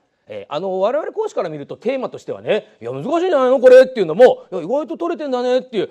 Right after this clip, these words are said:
そんな感触の問題でした。だから、知識で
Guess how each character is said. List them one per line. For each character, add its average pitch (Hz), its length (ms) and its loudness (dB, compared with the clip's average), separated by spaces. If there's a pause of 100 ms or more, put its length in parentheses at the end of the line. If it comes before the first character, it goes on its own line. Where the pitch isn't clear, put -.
そ 254 160 -6
ん 269 40 -6
な 277 100 -6
感 240 260 -10
触 220 220 -10
の 208 80 -8
問 185 160 -8
題 160 100 0
で 151 80 -6
し - 20 -14
た。 - 200 -6 (160)
だ - 80 -6
か 208 80 -4
ら、 180 80 -4
知 - 160 -14
識 - 260 -14
で 170 320 -8